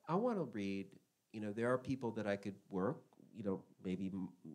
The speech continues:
queer theorists that I think through, but I'm like, "You know what? I'm gonna just look at some Baldwin,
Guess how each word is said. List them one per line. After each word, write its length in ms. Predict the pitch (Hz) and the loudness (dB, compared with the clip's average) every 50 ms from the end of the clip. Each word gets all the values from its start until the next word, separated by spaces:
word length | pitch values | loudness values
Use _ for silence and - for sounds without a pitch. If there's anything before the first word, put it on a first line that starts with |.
| - 71 80 87 - - - _ | -14 -16 -20 -20 -20 -20 -20 _
queer 200 | - - 135 113 | 2 4 6 6
theorists 460 | 110 110 107 98 98 107 123 131 131 | 6 4 4 4 4 4 4 2 0
that 120 | - 104 98 | 0 2 2
I 60 | 95 | 2
think 280 | 95 - 104 95 - - | 2 0 -4 -6 -4 -2
through, 140 | 131 135 | -2 -2
but 100 | 135 165 | 0 0
I'm 100 | 180 180 | -2 -2
like, 160 | 185 185 185 - | -2 -4 -4 -4
"You 80 | 202 | -2
know 60 | 220 | -2
what? 140 | 226 220 202 | 0 0 0
I'm 100 | 202 220 | 0 0
gonna 120 | 214 196 160 | -2 -2 -2
just 280 | 131 113 - - - _ _ _ _ _ _ _ _ _ _ _ _ _ _ _ _ _ _ _ - - | -4 -4 -6 -10 -12 _ _ _ _ _ _ _ _ _ _ _ _ _ _ _ _ _ _ _ -16 -8
look 220 | - 104 131 - - | -2 -2 -2 -2 -2
at 80 | - | -8
some 180 | - - 101 92 | -8 -8 -8 -4
Baldwin, 640 | 90 98 110 139 160 165 170 180 175 170 170 170 | 0 2 2 4 2 2 0 -2 -2 -2 -4 -6